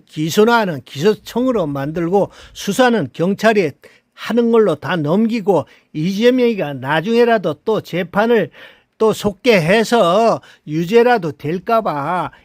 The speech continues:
이 계엄을 내란이라고 말이죠. 밀어붙이려고 사법부를 장악하려는 모략과 공작질을 또 하고 있습니다. 국회에서 민주당 목소리가 꼴꼴 하-,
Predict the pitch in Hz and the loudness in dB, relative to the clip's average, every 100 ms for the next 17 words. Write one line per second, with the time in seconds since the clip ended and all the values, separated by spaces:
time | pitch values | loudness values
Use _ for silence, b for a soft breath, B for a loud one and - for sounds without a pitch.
0 | b 202 262 214 - 170 214 254 240 156 | b 2 2 2 0 2 4 4 2 -2
1 | 127 135 175 214 240 240 226 190 156 135 | -4 -2 0 0 0 -2 -4 -4 -6 -8
2 | 147 151 175 165 185 160 202 208 - b | -6 -6 -6 -6 -4 -2 0 -2 -4 b
3 | 156 214 247 156 - 202 - 240 240 220 | -4 2 4 2 -4 -12 -8 -6 0 0
4 | 165 160 214 180 131 - 202 247 - 247 | 0 0 2 0 -4 -6 0 0 0 0
5 | 202 139 B B - - 175 233 - - | 0 0 B B -16 -4 0 0 -2 0
6 | 214 233 220 139 131 147 214 226 - 233 | 2 4 2 -2 -2 0 2 2 0 -2
7 | 156 b b - 156 196 208 220 - 233 | -2 b b -8 -2 0 0 0 0 0
8 | 175 - 202 131 220 220 160 196 214 240 | 0 -2 -4 -2 -6 -2 -2 -2 -4 -2
9 | 214 160 139 135 123 B B - 214 - | -2 -2 -4 -6 -8 B B -4 -4 2
10 | 254 240 220 156 156 214 226 240 233 165 | 2 4 0 0 -2 -2 -2 0 0 -2
11 | 147 175 - 226 233 233 156 B B - | -6 -6 -2 -2 0 0 0 B B -4
12 | 165 160 214 226 143 185 180 170 | -4 2 4 4 4 -2 -4 -8